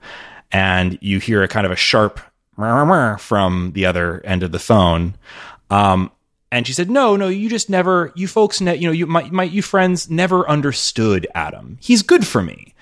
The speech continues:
He helps me when I need him. Uh, you know, he's,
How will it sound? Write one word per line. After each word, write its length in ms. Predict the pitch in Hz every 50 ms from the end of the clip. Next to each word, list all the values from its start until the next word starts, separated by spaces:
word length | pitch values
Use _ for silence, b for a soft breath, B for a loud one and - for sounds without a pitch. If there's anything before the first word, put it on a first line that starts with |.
| b b b b b -
He 160 | - 185 185
helps 300 | - 240 226 - - -
me 160 | 127 98 90
when 160 | 92 101 117 131
I 80 | 160
need 220 | 202 269 285 233 139
him. 360 | 107 90 64 65 69 71 - B B B B B B B B _
Uh, 320 | - 123 123 123 120 127 131
you 80 | 165 156
know, 60 | 135
he's, 460 | 127 - 170 170 165 151 147 - -